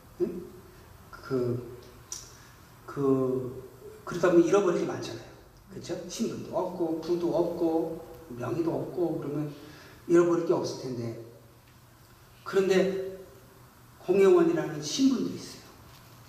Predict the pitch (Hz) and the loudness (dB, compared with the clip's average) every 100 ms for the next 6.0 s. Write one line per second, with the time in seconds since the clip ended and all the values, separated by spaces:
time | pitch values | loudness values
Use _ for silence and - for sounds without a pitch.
0 | - - - - - 160 143 - - 233 | -20 -20 -18 -14 -8 -4 -4 -4 -2 2
1 | 196 180 160 151 151 151 147 - 135 151 | 2 4 2 4 2 2 0 0 2 2
2 | - - - - - - - - - - | 0 -2 -6 -12 -18 -20 -20 -20 -20 -20
3 | - - 160 160 - - 202 254 196 - | -16 -8 -2 0 -2 -2 4 4 4 2
4 | - - - - - - - - 190 170 | -6 -12 -16 -20 -20 -20 -20 0 6 6
5 | 175 220 208 185 175 - 165 147 - - | 6 4 4 2 0 -2 -6 -6 -6 -8